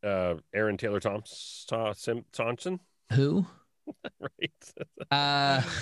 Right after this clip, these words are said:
Speaker 1: The, the lead,
Speaker 2: Kick-Ass?
Speaker 1: Aaron
Speaker 2: Was it
Speaker 1: Yeah,
Speaker 2: Kick-Ass? Was
Speaker 1: yeah,
Speaker 2: it
Speaker 1: that's right. Yeah, Quicksilver, yeah.
Speaker 2: But, but also, uh, Jared Kiso is actually in that film.
Speaker 1: Yeah, that's right. In
Speaker 2: For,
Speaker 1: the first
Speaker 2: for,
Speaker 1: one.
Speaker 2: yeah, in the first one. So, like, maybe he was getting buff with Jared Kiso.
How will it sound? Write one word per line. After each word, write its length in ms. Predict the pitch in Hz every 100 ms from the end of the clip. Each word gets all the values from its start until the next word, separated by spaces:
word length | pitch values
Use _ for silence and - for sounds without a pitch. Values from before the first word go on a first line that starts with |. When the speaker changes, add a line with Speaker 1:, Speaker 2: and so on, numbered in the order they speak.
| - - -
Speaker 1:
The, 60 | -
the 120 | 98
lead, 80 | -
Speaker 2:
Kick-Ass? 480 | 175 180 208 240
Speaker 1:
Aaron 120 | 151 156 - -
Speaker 2:
Was 180 | 160
it 140 | 170 -
Speaker 1:
Yeah, 140 | 262
Speaker 2:
Kick-Ass? 220 | 196 202
Was 160 | 220 214
Speaker 1:
yeah, 140 | 247
Speaker 2:
it 40 | 175
Speaker 1:
that's 180 | 196 170
right. 220 | 131 -
Yeah, 180 | 208 208
Quicksilver, 520 | - 262 - 131 82
yeah. 220 | 127 170 -
Speaker 2:
But, 340 | 170 202 196 143
but 280 | 247 240 -
also, 500 | 226 277 208 175 147
uh, 380 | 147 143 139 113
Jared 280 | 139 202 202
Kiso 600 | - 254 262 127 101 -
is 140 | 131 131
actually 680 | 131 - 143 127 117 110
in 140 | 120 117
that 260 | 110 92 - _ _ _
film. 300 | 117 110 139 170 - _ _ _ _ _ _ _ _ _ -
Speaker 1:
Yeah, 200 | 165 170
that's 180 | 165 -
right. 200 | 127 139 _ _ _ - -
In 60 |
Speaker 2:
For, 60 | 156
Speaker 1:
the 60 |
first 200 | 135 139
Speaker 2:
for, 80 | 156
Speaker 1:
one. 100 | 113 - _
Speaker 2:
yeah, 260 | 156 143 117
in 80 | 135
the 60 | 143
first 260 | 175 202
one. 100 | 156
So, 120 | 135
like, 120 | 165 147
maybe 280 | 139 143
he 160 | 170 175
was 260 | 208 214 185
getting 260 | 214 208
buff 260 | 190 190 190
with 80 | 220
Jared 260 | 240 247
Kiso. 540 | 240 359 381 127 76